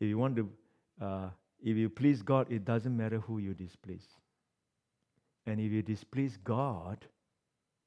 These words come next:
it doesn't matter who you please. Obey God rather than man. If there are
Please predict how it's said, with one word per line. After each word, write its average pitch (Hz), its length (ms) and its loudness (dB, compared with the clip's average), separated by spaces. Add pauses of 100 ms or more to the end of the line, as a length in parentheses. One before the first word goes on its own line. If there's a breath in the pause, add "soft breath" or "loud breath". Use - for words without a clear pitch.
(160)
it 95 160 -4
doesn't 104 360 -2
matter 95 340 -6
who 95 80 -12
you 85 160 -12 (140)
please. - 520 -20 (1120)
Obey 127 300 8
God 127 380 4 (540)
rather 110 520 0 (220)
than 90 240 -6
man. 87 220 -8 (560)
If 107 280 2
there 110 220 2
are 107 280 -2